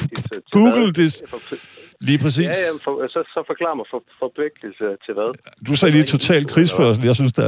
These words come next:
Speaker 2: er, der er
Speaker 1: Øh,
Speaker 2: stor forskel.
Speaker 1: ja, ja, ja. Nej,
Speaker 2: Nå,
Speaker 1: det er
Speaker 2: ja.
Speaker 1: det samme. Du er
Speaker 2: Mhm.
Speaker 1: forpligtet til at føre jihad.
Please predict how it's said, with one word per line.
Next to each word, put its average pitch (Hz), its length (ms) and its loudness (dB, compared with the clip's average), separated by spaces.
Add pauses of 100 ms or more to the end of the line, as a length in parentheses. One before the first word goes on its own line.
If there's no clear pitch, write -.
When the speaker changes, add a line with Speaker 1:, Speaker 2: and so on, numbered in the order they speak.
(100)
Speaker 2:
er, 95 80 -4 (300)
der - 80 -4
er 104 560 -2
Speaker 1:
Øh, 113 60 -2
Speaker 2:
stor 131 220 2
forskel. 123 380 0
Speaker 1:
ja, 156 60 -4 (200)
ja, 160 60 -2 (200)
ja. 143 60 -6 (1080)
Nej, 135 100 0
Speaker 2:
Nå, 131 80 4
Speaker 1:
det 123 60 4
er 117 60 2
Speaker 2:
ja. - 60 0
Speaker 1:
det 104 140 -6
samme. 143 140 -14 (180)
Du 117 120 -8
er 104 40 0
Speaker 2:
Mhm. 104 120 0
Speaker 1:
forpligtet 151 500 -10 (120)
til 117 120 -2 (140)
at 98 40 -6 (100)
føre 101 220 -4
jihad. 92 260 -6